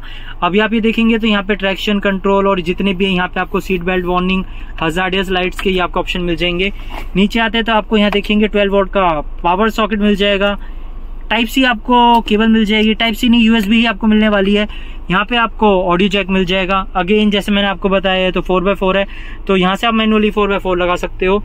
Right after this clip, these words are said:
Transmission की बात करो तो seven transmission आपको इसमें मिलने वाला है, Six forward one reverse।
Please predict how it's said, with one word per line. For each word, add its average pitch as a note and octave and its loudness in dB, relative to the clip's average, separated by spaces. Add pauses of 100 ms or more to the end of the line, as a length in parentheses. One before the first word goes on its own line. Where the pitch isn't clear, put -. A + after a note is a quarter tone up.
(460)
Transmission B3 2
की B3+ 0
बात A#3+ -2
करो A#3+ 2
तो B3 0
seven A3 0
transmission A3+ 0
आपको A3 0
इसमें A3 0
मिलने G#3+ 4
वाला G#3+ 2
है, A3 0
Six G#3+ -4
forward G#3 2
one G3+ 0
reverse। F#3+ 0